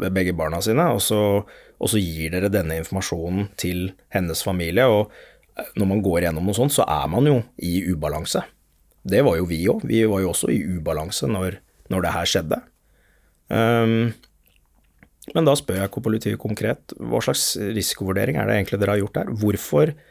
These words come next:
hvorfor har dere ikke sensurert ut denne informasjonen?"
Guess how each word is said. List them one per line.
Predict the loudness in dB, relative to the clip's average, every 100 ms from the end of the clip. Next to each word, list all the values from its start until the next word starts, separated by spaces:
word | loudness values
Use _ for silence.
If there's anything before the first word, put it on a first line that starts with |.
| _ _ _ _ _ _
hvorfor | -2 2 2
har | 4
dere | 2
ikke | 0 0
sensurert | 0 2 2 2 0 -2 -2
ut | 2
denne | 2 2
informasjonen?" | 0 0 0 0